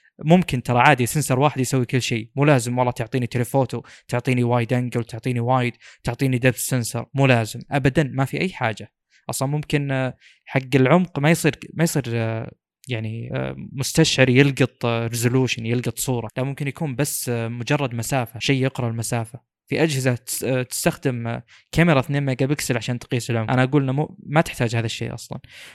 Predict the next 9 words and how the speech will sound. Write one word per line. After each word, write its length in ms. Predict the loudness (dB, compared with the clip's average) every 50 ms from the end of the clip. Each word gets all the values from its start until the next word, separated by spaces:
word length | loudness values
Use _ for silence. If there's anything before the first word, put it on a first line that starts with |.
| _
فصراحة 800 | 4 6 8 8 8 8 8 10 10 10 10 10 8 8 8 4
أتمنى 380 | 2 2 4 4 4 6 6 4
والله 340 | 4 4 2 0 0 -2 -2
يعني 460 | -2 -4 -6 -12 -14 -16 -16 -16 -16
يكون 300 | -16 -14 -10 -10 -10 -10
فيه 400 | -8 -8 -8 -8 -8 -10 -12 -12 -6
توجه 340 | -4 -4 -4 -4 -6 -10 -8
للكفاءة 580 | -8 -8 -8 -8 -10 -6 -6 -6 -6 -6 -8
أكثر. 280 | -10 -12 -12 -14 -14